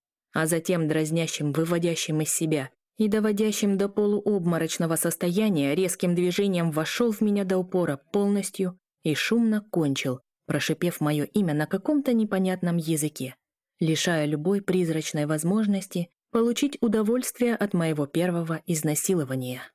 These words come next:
После чего он резко поднялся, натянув брюки обратно, встал передо мной, растерявший одежду по дороге в спальню,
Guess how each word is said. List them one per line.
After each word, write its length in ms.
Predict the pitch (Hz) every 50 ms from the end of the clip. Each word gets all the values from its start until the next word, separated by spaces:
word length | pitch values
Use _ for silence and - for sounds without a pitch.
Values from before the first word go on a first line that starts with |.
| _ _ _ _ _ _ _ _ _ _ _ _ _
После 280 | - 180 175 - 180 170
чего 280 | - - 180 175 185
он 160 | 185 170 160 170
резко 400 | 170 175 175 - - - 160 -
поднялся, 680 | - 151 151 156 156 160 208 220 - - 196 185 180 _ _ _ _ _ _ -
натянув 460 | 214 202 208 220 214 208 202 190 180
брюки 360 | 180 196 202 190 190 - 196
обратно, 560 | 190 185 185 190 185 180 180 180 170 165 - _ _ _ _ _ _ -
встал 320 | - - - 262 262 247
передо 340 | - 160 143 147 139 151 151
мной, 340 | 147 143 135 127 131 131 _ _ _ _ -
растерявший 680 | 151 147 143 - - 170 160 160 139 - - 165 156 160
одежду 360 | 160 180 208 185 139 127 131
по 100 | - 143
дороге 340 | 151 160 156 147 127 147 151
в 80 | -
спальню, 440 | - - - 139 135 131 131 131